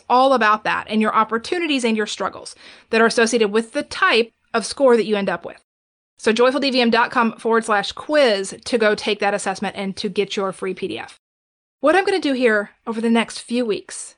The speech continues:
is I'm going to then talk about each one of the types of career alignment scores that pop up. So we have those three main categories of career alignment scores, and I'm gonna talk about each one of those here over the next few weeks. Before I get into that, I want you to know where you're at.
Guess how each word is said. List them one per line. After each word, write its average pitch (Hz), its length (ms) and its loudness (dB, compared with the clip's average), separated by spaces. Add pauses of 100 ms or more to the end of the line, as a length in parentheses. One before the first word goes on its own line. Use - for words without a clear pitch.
(140)
is 226 200 -2
I'm 240 220 2
going 294 260 0
to 277 100 -4
then 208 380 -2 (400)
talk 339 320 2
about 190 320 -2 (160)
each - 420 -4 (300)
one 226 200 0
of 202 80 -4
the 208 80 -6
types - 520 -10 (200)
of 208 140 -4
career 214 300 2
alignment 180 380 -4
scores - 280 -6
that - 140 -10
pop - 240 -8
up. - 220 -10 (580)
So - 100 -8
we 226 60 6
have 220 100 2
those 214 160 -2
three 285 240 -2
main 269 180 0
categories 180 600 -8
of - 120 -16
career 196 220 -4
alignment 185 360 -8
scores, - 360 -12
and 214 240 -4 (340)
I'm 262 100 0
gonna 330 120 0
talk 262 320 0
about 113 320 -6 (240)
each 262 260 -4
one 226 220 2
of 202 80 -4
those - 260 -8
here - 260 -8
over 269 280 0
the 262 120 4
next 226 420 0
few 208 300 -6
weeks. - 440 -14 (500)
Before 302 320 0
I 349 60 2
get 311 160 -2
into 277 160 -2
that, 196 260 -4
I 214 80 -4
want 233 300 -2
you 262 60 -8
to 240 60 -2
know 196 140 0
where 175 120 -4
you're 151 120 -8
at. - 240 -12